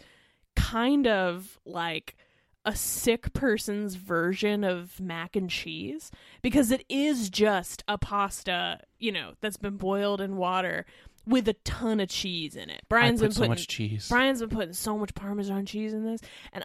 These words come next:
Speaker 1: I don't want any less of it. In fact, I only want so much more of it.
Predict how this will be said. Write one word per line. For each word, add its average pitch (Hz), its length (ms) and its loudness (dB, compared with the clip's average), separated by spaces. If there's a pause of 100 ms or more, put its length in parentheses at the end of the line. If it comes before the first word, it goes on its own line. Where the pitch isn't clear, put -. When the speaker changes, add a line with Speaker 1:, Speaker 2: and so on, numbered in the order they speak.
Speaker 1:
I 262 480 2
don't 240 240 2
want 208 340 -2
any 214 300 -2
less 214 340 0
of 175 120 -10
it. - 160 -8 (180)
In 196 120 -4
fact, 220 340 2
I - 140 0
only 214 320 4
want 175 420 -2
so 214 420 0
much 170 240 -6
more 190 360 0
of - 100 -18
it. - 260 -18